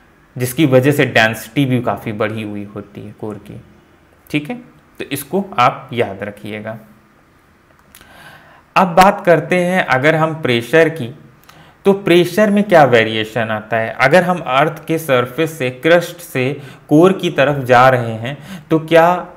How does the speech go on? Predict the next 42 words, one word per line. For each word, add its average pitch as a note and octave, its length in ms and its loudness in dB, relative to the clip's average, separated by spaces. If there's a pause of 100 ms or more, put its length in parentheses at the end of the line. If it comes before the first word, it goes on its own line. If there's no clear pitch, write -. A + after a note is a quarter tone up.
(160)
pressure C#3 380 2
बढ़ेगा D#3+ 640 2 (360)
कि D#3+ 140 0
क्या D#3 300 2
pressure D3 480 0
घटेगा, A2+ 560 -4 (760)
ये D3 160 2
जानना G#2 340 0
ज़रूरी G#2 420 -10
है। G#2 140 -16 (1040)
तो A3 80 2
pressure E3+ 600 2
जो F3+ 200 0
है F3 360 0 (120)
वो D#3+ 240 4
बढ़ता C3 480 4
है F3 520 0
जब D3 240 2
हम D#3 100 0
surface D#3 600 0
से D3 120 -2
उसके C#3+ 280 -2
core A2+ 380 -6
की B2 80 -6
तरफ A#2 360 -4
जाते - 280 -10
हैं। - 160 -18 (560)
That G#2+ 220 -8
means D3 180 -12 (760)
हमें F#3 260 2
पता E3+ 260 6
है E3+ 200 2
कि F3 140 -6
सबसे E3 320 -2
ऊपर D3 380 2
surface D#3 540 0
होती D3+ 300 -2
है D3+ 140 0
वो A#2 240 -2
crust - 480 -2
होती C#3 340 -6
है, C3+ 220 -10